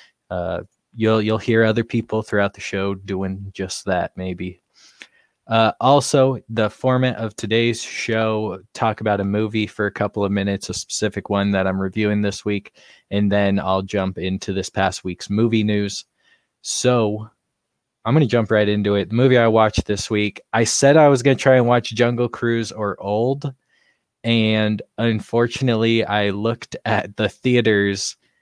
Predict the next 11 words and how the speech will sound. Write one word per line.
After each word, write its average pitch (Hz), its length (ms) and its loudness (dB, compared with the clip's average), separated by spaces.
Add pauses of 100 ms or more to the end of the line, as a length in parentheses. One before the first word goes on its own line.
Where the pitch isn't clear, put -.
(420)
and 95 540 0
realized 98 800 -2
both 95 340 -4
of 98 60 -4
those 92 240 -4
movies 92 320 -4
were 92 100 0
already 90 300 0
out 87 140 -2
of 87 60 -8
theaters, 80 440 -10